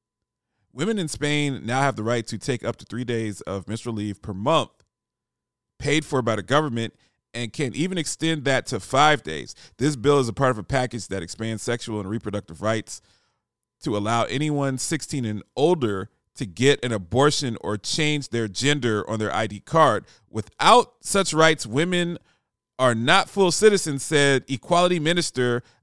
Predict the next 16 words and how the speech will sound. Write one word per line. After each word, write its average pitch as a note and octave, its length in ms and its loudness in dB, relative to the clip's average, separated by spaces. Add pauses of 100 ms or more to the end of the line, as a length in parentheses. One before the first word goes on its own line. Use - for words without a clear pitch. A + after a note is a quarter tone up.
(120)
Irene D#3+ 720 2 (540)
Montero D3+ 640 6
in A2 100 0
Parliament. F3 480 6 (3250)
Periods F#3+ 400 6
are D#3+ 60 0
not D3 200 0
an G3 100 -6
illness A2+ 400 -4
and A2+ 100 -6
require B2 400 -4
specific A#2 480 -10
consideration G#2 580 -6
in G#2 120 -6
the G2 40 -6
workplace, A2+ 520 -4